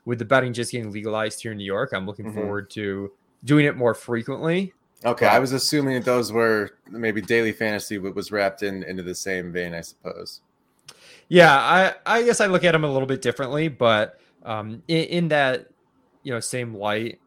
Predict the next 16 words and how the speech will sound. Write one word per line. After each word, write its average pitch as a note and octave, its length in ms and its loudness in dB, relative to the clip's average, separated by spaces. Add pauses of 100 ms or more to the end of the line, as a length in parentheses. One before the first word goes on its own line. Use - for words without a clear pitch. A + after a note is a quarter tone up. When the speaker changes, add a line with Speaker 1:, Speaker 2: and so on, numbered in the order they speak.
Speaker 1:
I B2 160 2
am A2+ 500 -4 (220)
full-time A#2+ 520 -4
in G#2 60 -10
the G#2 80 -14
fantasy A2 360 -8
sports G#2+ 280 -10
betting A2 240 -6
industry G#2+ 400 -10
doing G2+ 180 -8
content G2+ 600 -8
for G#2 400 -2 (340)
Establish A2 460 -2
the A2 80 -10
Run. G#2+ 380 -4 (480)
And A2 420 -6